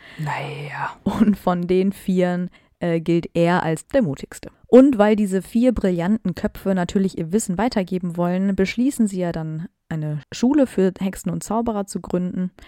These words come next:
Speaker 2: Allerdings können sie sich zunächst nicht einigen, wer alles in die Schule aufgenommen wird, bis sie beschließen, dass eben jeder sein eigenes Haus bekommt und dort eben selber auswählen darf, welche Schüler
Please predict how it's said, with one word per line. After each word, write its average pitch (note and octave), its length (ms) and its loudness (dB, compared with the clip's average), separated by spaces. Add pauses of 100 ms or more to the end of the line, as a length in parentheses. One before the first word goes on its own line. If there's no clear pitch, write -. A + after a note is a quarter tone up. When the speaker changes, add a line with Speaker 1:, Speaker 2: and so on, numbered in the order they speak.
(240)
Speaker 2:
Allerdings G3 380 0
können G#3 220 2
sie G3 60 0
sich G3 180 -2
zunächst F#3 480 -4
nicht A3 280 -2
einigen, F3+ 460 0
wer F3 140 -4
alles E3+ 200 -6
in F3+ 60 -2
die E3+ 100 -2
Schule F3 300 -2
aufgenommen D3+ 580 -2
wird, E3 340 -4 (520)
bis - 180 4
sie A#3+ 80 2
beschließen, G3 640 -2
dass D#3+ 200 -6
eben D#3+ 220 -6
jeder G#3 580 0
sein E3 220 -4
eigenes E3 560 -4
Haus A3 280 0
bekommt G#3+ 520 -2 (540)
und F3 380 -2
dort E3+ 440 2
eben E3 240 -2
selber D#3 340 0
auswählen D#3 580 -4
darf, D3+ 460 -8
welche D#3 400 -4
Schüler D#3 540 -4